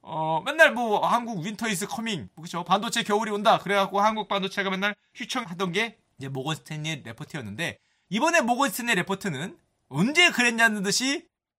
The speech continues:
막 가운데 보이시죠? 이 밝은 태양. 이게 첫 페이지입니다. <laughs> 밝은 태양. 오! 라이징이야, 라이징. 메모리 슈퍼사이클. 라이징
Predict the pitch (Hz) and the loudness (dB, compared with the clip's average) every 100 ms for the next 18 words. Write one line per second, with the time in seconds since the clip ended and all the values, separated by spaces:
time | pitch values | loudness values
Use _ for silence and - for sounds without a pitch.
0 | _ _ - - - - - - - - | _ _ -20 -18 -16 -16 -16 -16 -18 -20
1 | _ - 196 208 190 185 220 220 _ _ | _ -6 -2 0 -2 -4 -6 -12 _ _
2 | _ _ _ - 185 - - - - - | _ _ _ -16 -12 -12 -12 -12 -10 -10
3 | - - 190 208 202 175 - _ _ _ | -8 -6 -6 -4 -8 -10 -16 _ _ _
4 | _ _ 175 190 240 190 143 156 - _ | _ _ -10 -10 -8 -8 -10 -14 -20 _
5 | _ _ - - 208 - - 285 - - | _ _ -20 -8 -6 -4 0 0 0 -6
6 | - 147 _ _ _ _ _ _ _ 214 | -6 -8 _ _ _ _ _ _ _ 0
7 | 320 330 226 - _ _ 139 175 294 320 | 4 4 4 0 _ _ 2 6 8 6
8 | 262 311 262 185 220 262 262 196 - _ | 4 6 8 8 8 6 0 -4 -8 _
9 | 131 220 285 294 294 302 302 _ _ - | 2 4 6 4 4 2 -2 _ _ -4
10 | - 302 320 311 294 196 - - - _ | -2 0 2 2 4 2 0 -8 -16 _
11 | _ _ _ _ 110 170 269 285 247 320 | _ _ _ _ 0 4 4 4 0 -4